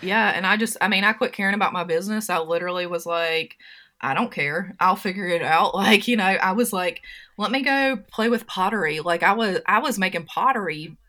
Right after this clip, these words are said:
for four or five months this fall. I was like, you know, finding stuff to kinda, um, take my mind off of it and really put my hands to work, 'cause I really do believe, like,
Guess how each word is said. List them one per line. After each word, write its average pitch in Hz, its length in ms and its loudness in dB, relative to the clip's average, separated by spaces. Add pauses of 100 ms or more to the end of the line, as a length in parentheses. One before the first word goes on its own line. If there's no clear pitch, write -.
(220)
for 165 540 -2 (400)
four 190 220 0
or 190 60 -4
five 190 280 2
months 202 240 -2
this 147 220 -8
fall. 156 280 -2
I 165 40 -6
was 165 100 -6
like, 165 220 -6 (400)
you 202 100 0
know, 175 140 2
finding 220 400 2
stuff 190 320 -2
to 165 420 0
kinda, 156 580 -4 (600)
um, 156 540 -2
take 202 220 -4
my 190 140 -2
mind 170 320 -4
off 220 300 -2
of 247 160 -4
it 254 180 -2 (380)
and 180 120 -2
really 185 220 -2
put 185 220 -4
my 170 160 2
hands 175 420 -6
to 185 120 -12
work, 180 220 -4
'cause 180 220 -8 (320)
I 196 60 4
really 214 280 0
do 175 140 -6
believe, 160 380 -4
like, 147 200 -6